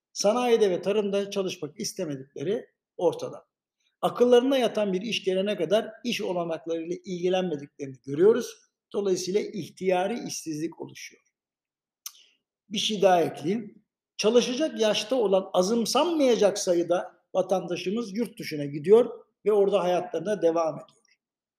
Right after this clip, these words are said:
Ve bu durum hızlı bir şekilde devam ediyor. Şöyle diyeyim size, belki de Avrupa Birliği ülkeleriyle yaşadığımız vize sorununun temelinde bu var. Akın akın insan Türkiye'den batıya gidiyor. Birçok kişinin de gitmenin yolunu arıyor.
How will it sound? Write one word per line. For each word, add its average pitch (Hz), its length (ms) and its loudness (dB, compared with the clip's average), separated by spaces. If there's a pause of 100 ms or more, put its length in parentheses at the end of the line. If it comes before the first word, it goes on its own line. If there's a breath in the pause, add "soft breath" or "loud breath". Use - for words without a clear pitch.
Ve 165 100 -2
bu 190 140 -4
durum 196 220 0
hızlı 170 300 -4
bir 156 40 -8
şekilde 139 420 -8
devam 135 160 -12
ediyor. 117 220 -18 (880 soft breath)
Şöyle 202 320 10
diyeyim 139 200 -4
size, - 400 -16
belki 180 300 0
de 196 140 4
Avrupa 185 460 0
Birliği 160 300 -6
ülkeleriyle 165 540 -4
yaşadığımız 156 640 -8
vize 175 200 -6
sorununun 165 500 -6
temelinde 165 540 -2
bu 175 80 2
var. 147 140 -4 (120)
Akın 202 260 0
akın 160 240 -2
insan 160 380 -4 (340 loud breath)
Türkiye'den 190 640 -2
batıya 170 300 0
gidiyor. 139 320 -6 (420)
Birçok 262 320 -2
kişinin 202 400 -2
de 185 240 0 (320)
gitmenin 202 380 0
yolunu 175 380 2
arıyor. 131 300 -6